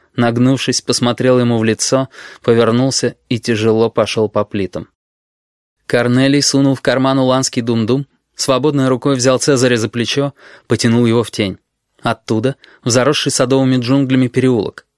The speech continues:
проход между заборами. Потом под откос, к дощатому, совсем деревенскому мосту через ручей. Оказалось вдруг, что уже не он ведет Цезаря, а Цезарь тащит его за руку по темной, непробиваемой для солнца аллее.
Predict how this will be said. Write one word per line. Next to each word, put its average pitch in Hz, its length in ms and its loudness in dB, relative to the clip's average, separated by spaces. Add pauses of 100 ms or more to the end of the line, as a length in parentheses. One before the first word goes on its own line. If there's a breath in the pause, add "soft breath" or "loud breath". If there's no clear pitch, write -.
проход 123 400 -2
между 120 300 0
заборами. 107 560 -2 (420)
Потом 131 320 -2
под 135 140 0
откос, 113 460 -2 (280 loud breath)
к 127 80 -2
дощатому, 117 640 0
совсем 156 400 0
деревенскому 127 560 0
мосту 113 360 -2
через 117 300 -4
ручей. 120 400 -2 (680)
Оказалось 117 600 0
вдруг, 135 380 -4 (240 loud breath)
что - 260 0
уже 139 180 4
не 143 160 4
он 147 240 2
ведет 165 320 0
Цезаря, 104 460 -2
а 92 40 -8
Цезарь 160 420 0
тащит 139 380 0
его 127 140 2
за 135 200 0
руку 139 200 -2
по 117 180 0
темной, 131 420 -2
непробиваемой 131 720 0
для 123 160 0
солнца 131 420 -2
аллее. 117 300 0